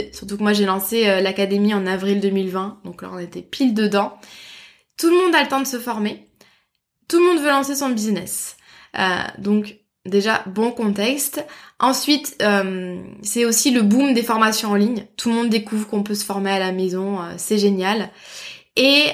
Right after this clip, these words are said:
euh, les stratégies marketing propres au business en ligne, donc notamment, euh, les webinaires, euh, les challenges, euh, les pages de vente, et cetera, c'est des stratégies qui sont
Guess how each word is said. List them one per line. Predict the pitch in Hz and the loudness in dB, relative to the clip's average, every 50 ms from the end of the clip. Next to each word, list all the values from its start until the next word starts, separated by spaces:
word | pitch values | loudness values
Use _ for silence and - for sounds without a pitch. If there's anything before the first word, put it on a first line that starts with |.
| - | 2
euh, | - 214 208 202 202 202 | 4 4 6 6 6 4
les | 208 226 233 | 4 2 2
stratégies | 226 - - 269 262 262 269 269 254 226 233 240 254 262 254 - - | 0 0 2 0 2 2 2 0 0 0 2 2 2 2 2 2 0
marketing | 202 220 220 226 226 226 - - 233 220 - - - 254 254 254 254 - - - - | -2 0 2 2 0 0 -2 -4 -4 -4 -4 -4 -2 -2 0 0 -2 -4 -6 -10 -6
propres | - 240 240 240 - - | -2 -2 -2 0 0 0
au | 220 | 2
business | 208 202 208 220 220 220 220 214 - | 2 4 4 4 2 2 0 0 0
en | 226 214 | 0 2
ligne, | 208 208 208 220 220 233 247 - - | 4 4 4 2 2 -2 -4 -6 -8
donc | 202 196 - | -10 -10 -6
notamment, | 202 196 190 202 190 190 196 202 208 208 202 | -6 -4 -2 -2 -2 -2 0 0 0 2 2
euh, | 185 | 2
les | 185 185 190 | 0 0 0
webinaires, | 190 196 196 185 185 190 190 180 180 180 185 190 196 202 196 185 185 | 2 0 0 0 -2 -4 -4 -2 -2 -2 0 0 2 0 0 0 -2
euh, | 180 180 | -2 0
les | 190 190 196 | 0 0 0
challenges, | 190 - - 202 190 190 185 190 190 190 196 196 196 196 190 190 | 0 0 -2 0 0 0 0 0 0 0 0 0 0 -2 -2 -2
euh, | 180 180 | -2 -2
les | 180 190 190 | -2 -2 -2
pages | 190 202 202 196 | 0 0 0 0
de | 180 190 190 | 0 0 0
vente, | 185 196 208 208 208 | 0 0 0 0 0
et | 196 208 | -2 -4
cetera, | - 202 202 - 190 185 190 208 240 269 - - - - - - - - _ | -4 -4 -4 -4 -4 0 2 2 2 2 0 -4 -16 -18 -18 -20 -20 -20 _
c'est | - - 247 254 | -4 -2 0 0
des | 220 247 | 2 0
stratégies | 220 - - - 240 247 247 240 233 226 214 220 233 254 254 | -2 -2 0 0 0 0 0 0 -2 0 0 0 -2 -2 -4
qui | - 226 226 | -4 -4 -4
sont | 220 - 220 220 214 - | -4 -4 -4 -6 -6 -8